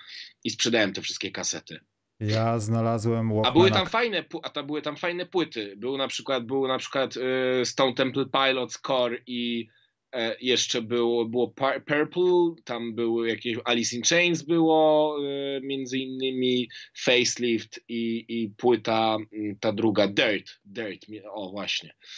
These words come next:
Speaker 1: Aerosmith był, M-, Marillion, ale nie lubię Marillionu.
Speaker 2: O, to też nie, no. To ja bym
Speaker 1: E,
Speaker 2: od-,
Speaker 1: chyba
Speaker 2: odstąpił.
Speaker 1: Temple of the Dog, Soundgarden było z, e, Super An-,
Speaker 2: Ja mam
Speaker 1: z Bad Motor
Speaker 2: pie-,
Speaker 1: Games.
Speaker 2: pierwszy, to jak wpiszesz w internet, to znajdziesz. Były kiedyś, Unitra robiła,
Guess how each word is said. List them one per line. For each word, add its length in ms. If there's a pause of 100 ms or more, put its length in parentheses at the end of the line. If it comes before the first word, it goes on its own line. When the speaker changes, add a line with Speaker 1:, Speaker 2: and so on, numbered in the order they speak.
(240)
Speaker 1:
Aerosmith 680
był, 520
M-, 340 (140)
Marillion, 580
ale 200
nie 140
lubię 260
Marillionu. 800 (720)
Speaker 2:
O, 160
to 140
też 280
nie, 140
no. 260 (140)
To 100
ja 180
bym 160
Speaker 1:
E, 80
Speaker 2:
od-, 60
Speaker 1:
chyba 180
Speaker 2:
odstąpił. 300
Speaker 1:
Temple 180
of 100
the 120
Dog, 800
Soundgarden 840
było 260
z, 200
e, 380
Super 320
An-, 160
Speaker 2:
Ja 180
mam 320
Speaker 1:
z 40
Bad 260
Motor 220
Speaker 2:
pie-, 240
Speaker 1:
Games. 160
Speaker 2:
pierwszy, 420
to 160
jak 320
wpiszesz 360
w 40
internet, 440
to 120
znajdziesz. 500
Były 280
kiedyś, 480
Unitra 400
robiła, 520